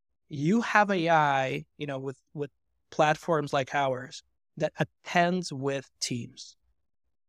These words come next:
A I knows what every team everywhere is doing. We already know what, uh, the team's tasks are. We actually were demoing a prototype to some of our key partners where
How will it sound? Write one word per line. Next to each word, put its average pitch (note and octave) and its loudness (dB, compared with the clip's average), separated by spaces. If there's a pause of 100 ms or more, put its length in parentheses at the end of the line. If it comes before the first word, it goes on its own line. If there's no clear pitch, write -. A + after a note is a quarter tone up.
(320)
A F#3+ -6
I G#3+ 4
knows E3+ 2
what C#3 -2 (140)
every F3 0 (120)
team D#3 0
everywhere C#3+ -4
is C3 -8
doing. B2+ -8 (540)
We F3+ 6
already F#3 4
know C3 0
what, C#3+ -6 (500)
uh, C#3 -4
the C#3 -4
team's D3 -2
tasks - 0
are. D#3 2 (420)
We D3+ 2
actually F#3 2
were D#3 2
demoing D#3+ 2
a D3+ 0
prototype E3 0
to D3 -8
some C#3+ -2
of C#3 -2
our C3 -2
key - -8
partners D3+ -2
where D3+ 4